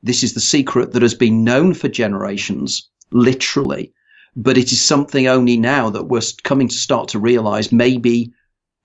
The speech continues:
actually correct. And again, Priestley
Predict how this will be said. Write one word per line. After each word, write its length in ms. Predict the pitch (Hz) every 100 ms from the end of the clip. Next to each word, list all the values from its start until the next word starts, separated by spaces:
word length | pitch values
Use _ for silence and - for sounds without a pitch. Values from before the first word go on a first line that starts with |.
| 143
actually 480 | - - 120 120
correct. 580 | 113 - 123 135 - - - _ - -
And 120 | 120
again, 360 | 120 143 120
Priestley 680 | 117 - 214 - 104 104 -